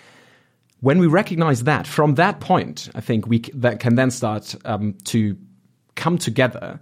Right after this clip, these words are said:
I think this is really crucial, in communities, in people, to overcome that isolated in-, hyper-individual-, individualism that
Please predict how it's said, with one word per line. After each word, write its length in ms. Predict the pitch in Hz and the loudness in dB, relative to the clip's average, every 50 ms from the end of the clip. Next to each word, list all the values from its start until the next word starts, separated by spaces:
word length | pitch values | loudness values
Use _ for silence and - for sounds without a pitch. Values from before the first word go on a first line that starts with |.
| _ _ - | _ _ -10
I 60 | 123 | -8
think 220 | 113 - 127 113 117 | -2 0 0 0 -2
this 180 | - 98 - | -4 -8 -8
is 160 | 107 - - 117 | -12 -12 -8 -2
really 280 | 120 147 180 165 123 | 2 2 2 2 0
crucial, 520 | - - 117 107 - - - - - - _ - | -2 -4 -6 -8 -8 -8 -12 -12 -14 -14 _ -2
in 160 | 151 147 151 | 0 0 0
communities, 560 | 143 - 143 143 139 131 - - - - - - | 2 2 2 4 4 4 2 0 -6 -12 -10 -4
in 180 | - 131 117 | 0 0 0
people, 460 | - - 123 113 - - - 117 - - _ _ _ | 0 0 -2 -2 -4 -6 -12 -14 -14 -16 _ _ _
to 220 | - - - 123 127 127 | -14 -8 -4 -4 -2 2
overcome 500 | 151 165 151 147 123 - - 120 117 110 | 2 2 4 2 0 2 2 2 4 4
that 240 | 113 104 95 - - - - - - | 2 2 -2 -4 -10 -20 -20 -10 -2
isolated 800 | - 123 127 - - 120 113 110 110 104 - 107 95 - - - - | 0 0 0 2 2 2 2 2 0 0 -2 -6 -6 -8 -14 -14 -6
in-, 420 | - 120 107 101 - - - - - - - | 0 0 0 0 -2 -10 -16 -20 -20 -20 -20
hyper-individual-, 1200 | - - - - - 135 135 135 117 110 107 110 107 110 98 113 113 131 113 107 101 104 107 - - _ - | -20 -18 -12 -6 -2 -2 0 0 0 0 0 0 0 0 0 0 0 0 0 0 0 -2 -4 -6 -8 _ -10
individualism 800 | - 104 101 98 117 123 143 135 117 110 110 101 107 110 101 - - - - - | -8 -6 -4 -2 -2 0 2 4 4 4 2 0 0 -2 -2 -2 -6 -20 -12 -6
that 180 | 110 107 - | -4 -4 -4